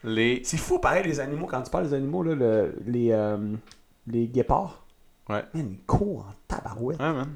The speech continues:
Speaker 1: Si je
Speaker 2: Cent
Speaker 1: t'injectais,
Speaker 2: kilomètres heure.
Speaker 1: si je t'injectais de la, injectais de la X, là, dans
Speaker 2: Hey,
Speaker 1: chaque
Speaker 2: let's
Speaker 1: animal,
Speaker 2: go,
Speaker 1: tu
Speaker 2: man. J'ai
Speaker 1: capable.
Speaker 2: envie de la X, là. Moi, je vais courir comme un guépard.
Speaker 1: <laughs> De la X.
Speaker 2: Ouais,
Speaker 1: C'est
Speaker 2: moi, je
Speaker 1: ça.
Speaker 2: vois bien, man, courir sur la binière.
Speaker 1: <laughs> Il s'en va au
Speaker 2: Cent,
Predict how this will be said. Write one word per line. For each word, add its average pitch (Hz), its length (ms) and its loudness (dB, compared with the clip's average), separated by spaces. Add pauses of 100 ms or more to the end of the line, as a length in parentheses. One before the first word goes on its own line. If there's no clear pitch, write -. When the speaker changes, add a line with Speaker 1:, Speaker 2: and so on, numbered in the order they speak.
(120)
Speaker 1:
Si - 240 -14
je 143 80 -10
Speaker 2:
Cent 135 80 -2
Speaker 1:
t'injectais, 127 320 6
Speaker 2:
kilomètres 143 480 2
heure. - 120 -2
Speaker 1:
si 127 100 -2
je - 140 -10
t'injectais 131 320 0
de 123 100 -6
la, 113 120 -2
injectais 127 460 -2
de 127 60 -6
la 110 120 0
X, 139 200 -6
là, 127 80 -4
dans 113 140 -4
Speaker 2:
Hey, 160 200 6
Speaker 1:
chaque 120 80 2
Speaker 2:
let's 151 220 2
Speaker 1:
animal, 151 40 -10
Speaker 2:
go, 165 100 -4
Speaker 1:
tu 175 40 -2
Speaker 2:
man. 160 140 0
J'ai 151 80 -2
Speaker 1:
capable. 120 140 2
Speaker 2:
envie 135 180 -4
de 160 40 -8
la 139 140 0
X, 170 160 -8
là. 156 80 -4
Moi, 143 140 -2
je 131 80 -6
vais 120 80 -10
courir 131 240 -4
comme 131 160 0
un 131 60 0
guépard. 127 240 0
Speaker 1:
<laughs> - 880 0
De - 40 0
la 127 300 6
X. - 500 -4 (220)
Speaker 2:
Ouais, 147 60 -2 (160)
Speaker 1:
C'est 143 140 -8
Speaker 2:
moi, 156 100 0
je 147 80 -6
Speaker 1:
ça. 156 60 0
Speaker 2:
vois 151 120 0
bien, 165 160 -2
man, 156 180 -4
courir 143 280 0
sur - 100 -4
la - 60 -2
binière. 139 320 -2 (560)
Speaker 1:
<laughs> - 760 4
Il 151 180 -2
s'en 131 140 6
va 131 60 10
au 135 120 8
Speaker 2:
Cent, 131 80 4